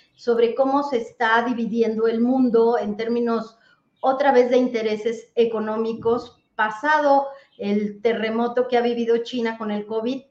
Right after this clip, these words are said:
China no se va a quedar con los brazos cruzados, Julio. Entonces, un poco para cerrar el comentario, es cuando la debilidad del dólar no es una buena noticia para México, Julio.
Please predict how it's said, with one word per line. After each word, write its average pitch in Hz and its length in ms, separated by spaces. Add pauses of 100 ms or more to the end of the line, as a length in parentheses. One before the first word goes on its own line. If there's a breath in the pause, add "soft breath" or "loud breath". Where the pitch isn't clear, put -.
China 277 460 (400 loud breath)
no 262 180
se 302 140
va 285 100
a 277 60
quedar 254 340
con 254 100
los 220 140
brazos 220 380
cruzados, 202 640
Julio. 220 440 (220 loud breath)
Entonces, 349 540 (580)
un 285 160
poco 277 220
para 247 220
cerrar 233 360
el 277 80
comentario, 226 640
es 233 300 (340)
cuando 233 320
la 226 140
debilidad 233 720 (100)
del 226 340
dólar 240 540
no 254 140
es 247 140
una 262 140
buena 226 280
noticia 208 520
para 185 200
México, 185 480 (100)
Julio. 165 220